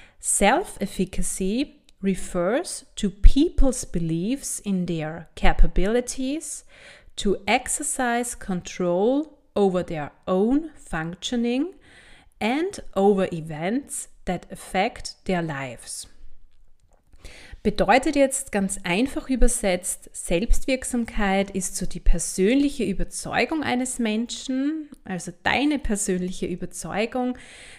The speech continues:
bestimmte Ziele im Leben zu erreichen und vor allem auch schwierige Aufgaben, Herausforderungen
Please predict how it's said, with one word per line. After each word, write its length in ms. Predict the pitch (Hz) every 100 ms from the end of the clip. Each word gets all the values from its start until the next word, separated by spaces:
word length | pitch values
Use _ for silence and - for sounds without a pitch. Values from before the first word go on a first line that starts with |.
| -
bestimmte 720 | - 190 - - 294 - 262
Ziele 440 | 254 - 220 226 220
im 160 | 196
Leben 340 | 175 170 185 175
zu 160 | -
erreichen 920 | - 165 - - 254 - 262 247 254 254 - - - -
und 360 | - 269 330 339
vor 180 | - -
allem 300 | 196 208 -
auch 180 | 185
schwierige 800 | - - 180 208 294 302 285 -
Aufgaben, 960 | 196 208 - - 202 190 190 185 190 196
Herausforderungen 1400 | 196 180 165 143 226 - - 196 190 190 190 185 180 180